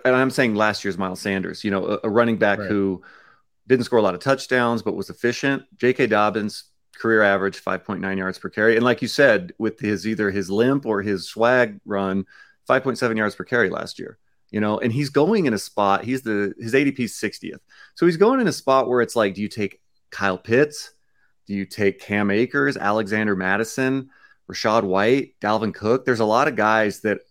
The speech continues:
Speaker 1: ju-, have just as much questions. I would argue he's got the highest upside out of all those guys. Like, I would much rather draft him than an Alexander Mattison,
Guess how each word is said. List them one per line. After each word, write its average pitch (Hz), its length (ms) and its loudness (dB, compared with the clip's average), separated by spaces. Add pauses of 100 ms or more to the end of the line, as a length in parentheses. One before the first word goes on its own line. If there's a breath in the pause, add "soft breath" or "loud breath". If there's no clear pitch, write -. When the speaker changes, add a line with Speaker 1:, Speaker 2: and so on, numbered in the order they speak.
(360)
Speaker 1:
ju-, 127 160 2
have 139 240 0
just 165 180 -6
as 165 80 -10
much 151 220 -4
questions. 107 580 -2 (720 soft breath)
I 123 140 4
would 139 160 2
argue 117 340 2
he's 117 300 -6
got 110 240 2
the 101 100 -4
highest 101 420 -2
upside 113 460 0
out 120 100 2
of 117 80 -2
all 120 160 0
those 120 220 -2
guys. 113 320 -2
Like, 95 260 -4
I 143 140 4
would 139 140 0
much 113 200 0
rather 98 240 0
draft 98 320 -4
him 98 400 -4
than 98 160 -4
an 95 100 -2
Alexander 92 500 -4
Mattison, 95 520 -8